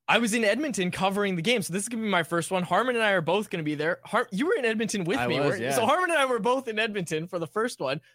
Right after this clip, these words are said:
Speaker 1: but we will be at this one. I saw a balloon arch at the last one. I'm excited for this event.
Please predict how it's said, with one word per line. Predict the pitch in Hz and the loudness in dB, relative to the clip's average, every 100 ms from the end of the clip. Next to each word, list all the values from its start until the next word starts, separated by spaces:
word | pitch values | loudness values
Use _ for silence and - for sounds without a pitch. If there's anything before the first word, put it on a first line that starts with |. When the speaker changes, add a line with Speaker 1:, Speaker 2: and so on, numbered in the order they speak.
| - | -4
Speaker 1:
but | 160 | -2
we | 190 226 | 0 0
will | 220 | 0
be | 156 202 214 | -2 0 2
at | 190 | 2
this | 185 - | -2 0
one. | 190 160 | 0 2
I | 185 | 2
saw | - 202 | 2 0
a | 170 | 2
balloon | 147 156 190 | 0 0 0
arch | 190 190 | 0 -2
at | 175 135 | -6 -6
the | |
last | 135 151 165 175 | -2 0 0 -2
one. | 165 - _ - | -4 -4 _ 0
I'm | 190 170 | 2 2
excited | - 165 151 147 135 | -2 0 0 0 -4
for | 143 | -6
this | 139 - | -6 -4
event. | 135 135 | -4 -4